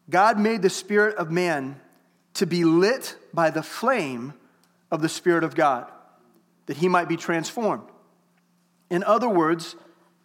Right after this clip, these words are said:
you, lowercase spirit, okay, you as a human being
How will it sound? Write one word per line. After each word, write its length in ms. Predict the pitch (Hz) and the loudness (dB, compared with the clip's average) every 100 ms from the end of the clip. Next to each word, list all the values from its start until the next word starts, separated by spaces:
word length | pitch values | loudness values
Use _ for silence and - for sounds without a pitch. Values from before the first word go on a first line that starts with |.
| _ - | _ -12
you, 460 | 151 226 185 180 185 | -2 2 2 2 -2
lowercase 840 | 175 175 214 226 - 208 202 - | 0 2 4 0 0 0 0 -4
spirit, 640 | - - - 170 151 - - _ _ _ _ _ - | -8 -8 -2 -2 -2 -6 -18 _ _ _ _ _ -8
okay, 180 | 151 | -4
you 300 | 151 143 220 | -4 0 0
as 80 | 220 | 2
a 60 | 180 | 0
human 300 | 196 214 196 | 0 0 2
being 320 | 170 165 180 | 2 2 -4